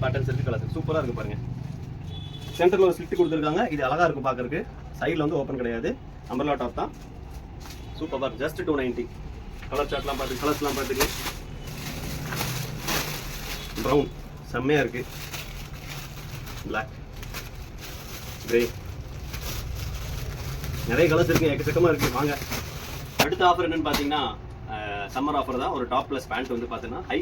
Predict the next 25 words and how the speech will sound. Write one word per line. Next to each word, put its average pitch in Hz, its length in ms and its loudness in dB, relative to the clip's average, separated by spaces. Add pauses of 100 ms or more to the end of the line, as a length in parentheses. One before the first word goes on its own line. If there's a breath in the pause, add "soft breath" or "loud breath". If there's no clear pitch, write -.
குவாலிட்டி, 123 280 0 (120)
செம்ம 147 220 -4
குவாலிட்டியா 143 300 -2
இருக்கிறது 131 280 -2
உங்களுக்கு 123 200 -2
வந்து 123 120 -4
பாத்தீங்கன்னா 120 260 -6
just - 220 -6
ஃபோர் 120 160 -2
ஹண்ட்ரட். 107 220 -8 (300)
நீங்க 127 200 0
தனியா 180 200 6
வாங்கினா 165 200 4
ஒரு - 80 -2
சிக்ஸ் 147 180 -4
எயிட்டி, 151 240 0
செவன் 135 120 -2
ஹண்ட்ரட் 135 220 -2
அந்த 123 140 -2
மாதிரி 123 180 0
வரும். 117 180 -4 (260)
But 117 140 -2
இதை 117 120 0
பாருங்க, 117 260 0
டாப் 139 200 0